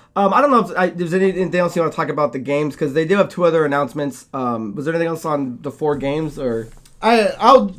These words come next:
Speaker 2: just go over 'em just because. We have Pentiment. That's c-, 'cause we do have dates for 'em.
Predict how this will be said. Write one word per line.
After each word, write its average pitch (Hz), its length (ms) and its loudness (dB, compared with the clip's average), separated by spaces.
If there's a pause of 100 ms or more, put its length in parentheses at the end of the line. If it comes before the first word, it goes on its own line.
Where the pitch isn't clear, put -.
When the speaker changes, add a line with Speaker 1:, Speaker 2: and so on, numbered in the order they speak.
Speaker 2:
just 151 240 -4
go 143 100 4
over 147 160 4
'em 143 100 2
just 135 440 -2
because. 127 680 -2
We 147 200 0
have - 160 2
Pentiment. 156 680 -2
That's 135 300 -6
c-, 143 240 -2
'cause 139 180 -6
we 151 140 -2
do 160 100 -4
have 143 240 -2
dates 131 320 -6
for 151 300 2
'em. 160 160 -2